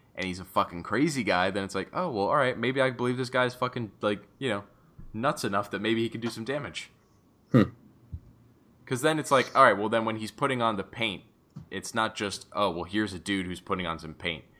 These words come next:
Speaker 1: And I think he did a better job this time at SummerSlam with changing up his moveset, but that's a lot of what it is. It's like, you need to show that it's like, okay, the paint is just basically the extreme visual symbol that accentuates all the other shit of, like, all right, this guy is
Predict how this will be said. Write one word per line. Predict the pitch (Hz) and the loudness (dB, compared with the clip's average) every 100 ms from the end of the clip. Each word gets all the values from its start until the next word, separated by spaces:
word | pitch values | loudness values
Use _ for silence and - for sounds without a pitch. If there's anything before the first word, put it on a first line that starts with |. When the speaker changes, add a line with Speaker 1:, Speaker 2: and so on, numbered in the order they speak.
| _ - | _ 0
Speaker 1:
And | 110 | 0
I | |
think | 120 147 | 2 -2
he | 131 | 0
did | 120 | 0
a | 107 | 2
better | 101 98 | 2 2
job | 92 98 95 90 | 2 4 2 0
this | 82 | -6
time | - 82 | -2 -2
at | 78 | -2
SummerSlam | - 90 87 87 80 | -2 -2 -2 -4 -6
with | 76 | -6
changing | - 95 87 | -6 -4 -4
up | 87 | -6
his | 82 71 | -6 -8
moveset, | 80 98 - 127 - - _ _ _ - | -6 -4 -2 -2 -4 -12 _ _ _ -12
but | 95 | -2
that's | 117 113 | 0 0
a | 107 | 4
lot | 101 92 | 6 6
of | |
what | 87 82 | 2 -4
it | 82 | -4
is. | - | -8
It's | - | -10
like, | 80 80 | -12 -6
you | 104 | -4
need | 113 85 | -4 -4
to | |
show | - - 104 85 78 - _ _ - | -4 0 2 2 -4 -14 _ _ -4
that | 87 | -4
it's | 92 87 | -2 -6
like, | 82 | -4
okay, | 101 95 | -4 -6
the | 85 | -10
paint | - 123 127 | -6 -2 -2
is | 95 - | -2 -4
just | 107 101 - - - | -4 -4 -6 -12 -4
basically | 104 - - 87 | -4 -4 -6 -6
the | 82 | -6
extreme | - - 113 107 90 | -8 -6 -4 -4 -4
visual | 92 95 95 82 | -6 -4 -6 -6
symbol | - 85 76 | -8 -8 -10
that | 73 78 | -10 -12
accentuates | - 107 107 87 80 - - _ - - | -8 -6 -6 -6 -6 -8 -14 _ -20 -8
all | 92 92 | -6 -4
the | 82 | -4
other | 98 87 | -6 -4
shit | - 82 | -6 -6
of, | 80 | -8
like, | 78 - | -10 -2
all | 98 | 0
right, | 76 - | 0 -4
this | 104 | -6
guy | - 101 92 87 | -2 0 0 -2
is | - 92 90 90 | -6 -6 -6 -10